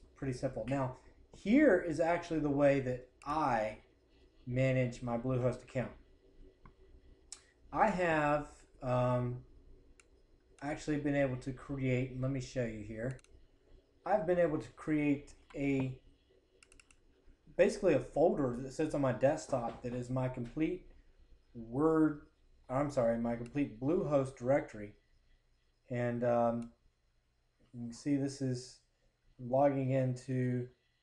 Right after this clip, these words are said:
Bluehost right now. Pops up login, and I've got a Windows Explorer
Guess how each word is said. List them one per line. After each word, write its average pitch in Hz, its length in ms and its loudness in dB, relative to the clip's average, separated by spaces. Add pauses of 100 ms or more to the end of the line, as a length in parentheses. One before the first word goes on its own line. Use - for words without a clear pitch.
(760)
Bluehost 139 480 2
right 139 220 2
now. 127 460 0 (920)
Pops 127 220 -10
up 127 140 -8
login, 156 600 0 (720)
and 123 260 0
I've 131 160 2
got 131 140 2
a 127 60 2
Windows 147 400 0
Explorer 156 840 2